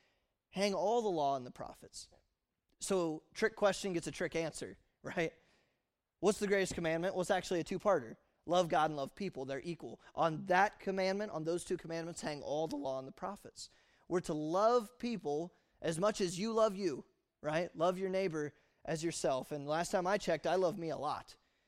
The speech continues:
So loving our neighbor as much as we love ourselves, that's a tall order. Love people. Jesus says in that great commandment that, that we are to love God and we are to love people as much as we love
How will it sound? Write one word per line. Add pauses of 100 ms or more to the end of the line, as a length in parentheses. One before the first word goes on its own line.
(120)
So (260)
loving
our
neighbor
as
much
as
we
love
ourselves,
that's
a
tall
order. (560)
Love
people. (640)
Jesus
says
in
that
great
commandment
that, (240)
that
we
are
to
love
God
and
we
are
to
love
people
as
much
as
we
love